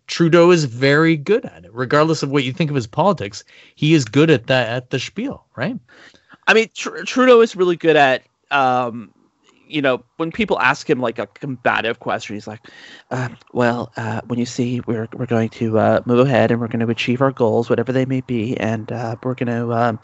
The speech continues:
Speaker 2: keep our heads down and do the work 'cause that's what Canadians expect."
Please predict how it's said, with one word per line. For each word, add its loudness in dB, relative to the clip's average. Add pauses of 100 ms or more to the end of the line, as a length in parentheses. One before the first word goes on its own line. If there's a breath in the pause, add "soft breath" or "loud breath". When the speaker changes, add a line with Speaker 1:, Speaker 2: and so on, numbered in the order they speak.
(360 loud breath)
Speaker 2:
keep 4
our 6
heads 2
down 0
and -4
do -2
the -4
work -2
'cause -8
that's -10
what 0 (100)
Canadians -4
expect." -4